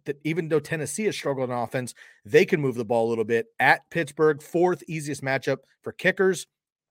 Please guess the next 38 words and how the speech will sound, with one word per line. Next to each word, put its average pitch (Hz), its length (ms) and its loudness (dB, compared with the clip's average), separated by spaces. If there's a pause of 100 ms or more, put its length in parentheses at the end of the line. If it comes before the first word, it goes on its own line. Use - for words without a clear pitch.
(260)
Next 202 280 2
week, 202 280 -2 (240)
going 180 160 2
up 170 80 0
against, 151 420 -2
uh, 120 320 0
my 131 240 0
Niners. 143 560 -2 (460)
I 147 60 4
don't 175 160 4
love 156 160 2
the 139 80 -2
matchup 139 300 0
necessarily, 135 560 -2
but 120 240 -6
again, 117 260 -6
kickers 139 320 -6
are 117 60 -14
kickers. 143 460 -2 (540)
Randy 151 680 0
Bullock, 147 500 0 (220)
Brandon 147 280 0
McManus, 135 520 -4
and 123 160 -8
Jason 131 300 -2
Sanders 131 360 -2
are 117 60 -8
my 113 80 -6
favorite 117 320 -2
kickers 131 380 -4 (100)
this 135 300 0
week. 214 280 -2 (500)
Next 143 400 0
week, 143 200 0
if 135 100 0
you 123 80 -4
need 127 200 -4
somebody, 117 520 -2